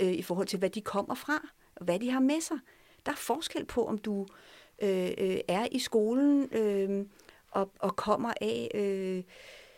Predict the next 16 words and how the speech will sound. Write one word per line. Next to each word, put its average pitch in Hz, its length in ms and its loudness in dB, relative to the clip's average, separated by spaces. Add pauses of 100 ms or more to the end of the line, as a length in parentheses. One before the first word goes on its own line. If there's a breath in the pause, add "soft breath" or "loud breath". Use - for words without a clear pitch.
(220 loud breath)
at 202 160 0
du 214 60 0
bag 190 320 4
dig 233 100 2
har 208 240 -2
familie 208 1080 4
og 175 360 2
masser 202 460 0
af 202 160 -2
venner, 214 480 4
og 202 120 -6
du 202 100 -4
har, 185 540 -2
øh, 180 360 -2 (100)
øh, 185 200 -2 (120)
og 220 160 2